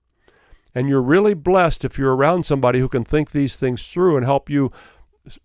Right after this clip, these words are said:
kind of tease these things out. That's what a good Bible study will do for you. That's what a good pastor will do for you. And when we begin to ponder this stuff and, and think it through,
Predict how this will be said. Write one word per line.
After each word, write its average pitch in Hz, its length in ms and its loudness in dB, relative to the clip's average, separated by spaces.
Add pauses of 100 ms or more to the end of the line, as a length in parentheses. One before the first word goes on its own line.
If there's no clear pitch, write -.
(300)
kind 143 160 -2
of 127 100 -8
tease 160 380 -4
these 139 260 -4
things 123 300 -4
out. 151 240 0
That's 131 160 -4
what 139 100 -4
a 123 80 -2
good 120 240 -4
Bible 151 280 -2
study 120 260 -2
will 113 160 -2
do 110 160 -4
for 110 260 -4
you. 147 200 -4 (420)
That's - 180 -10
what 131 80 -2
a 117 60 -6
good 117 180 -2
pastor 127 400 -2
will 113 140 -2
do 113 180 -2
for 107 240 -6
you. 135 220 -6 (920)
And 147 160 -2
when 165 140 0
we 160 100 0
begin 151 300 -4
to 147 60 -2
ponder 190 500 0
this 135 180 0
stuff 131 300 -2
and, 131 160 -4
and 120 260 -4
think - 400 -2
it 175 100 -4
through, 151 500 0